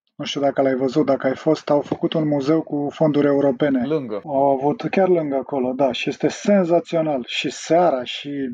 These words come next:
Speaker 1: ziua, după amiaza, cum bate lumina și cum a fost construit și cum a f-, au fost amenajate toate exponatele, e, e senzațional.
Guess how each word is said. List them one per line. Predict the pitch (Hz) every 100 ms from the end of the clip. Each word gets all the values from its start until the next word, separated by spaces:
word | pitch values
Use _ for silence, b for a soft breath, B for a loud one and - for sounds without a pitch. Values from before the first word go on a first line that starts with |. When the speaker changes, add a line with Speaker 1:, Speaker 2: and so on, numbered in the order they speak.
| 120
Speaker 1:
ziua, | 123 135 170 139 123
după | 139 147
amiaza, | 135 147 160 131
cum | 120 135 131 127 - -
bate | 143 151 -
lumina | 139 139 147 165 131
și | -
cum | - 143
a | 139
fost | 175 170
construit | - 143 - - 135 139 180 -
și | - -
cum | - 147 147
a | 143
f-, | -
au | 156 147
fost | 143 160
amenajate | 151 143 143 131 160 151
toate | 127 147 151
exponatele, | 135 - 143 156 175 160 156 151 151 147 147 147
e, |
e | 156
senzațional. | - 156 135 135 - 131 120 -